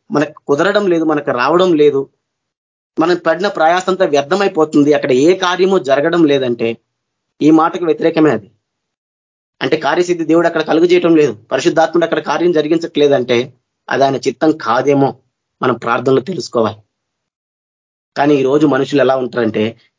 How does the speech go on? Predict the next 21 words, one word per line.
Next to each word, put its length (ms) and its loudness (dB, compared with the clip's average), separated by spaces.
ఇలాంటివేమీ 520 2
ఉండవు. 240 2
ఈరోజు 280 2
మనుషులు 340 2
వ్యక్తుల్ని 480 2
సంతోషపరిచే 580 0
వారుగా 300 -2
తయారయ్యారు. 440 -2
ఎవరికన్నా 400 2
ఏదన్నా 280 0
పోయి 180 0
చెప్పామనుకో, 520 -2
ఆయనకంటే 420 0
నీకు 160 0
ఎక్కువ 220 -2
తెలుసా? 240 -4
ఈరోజు 260 2
సంఘాల్లో 460 0
పరిస్థితి 280 -4
ఎలా 160 0
ఉంటుందంటే 380 -4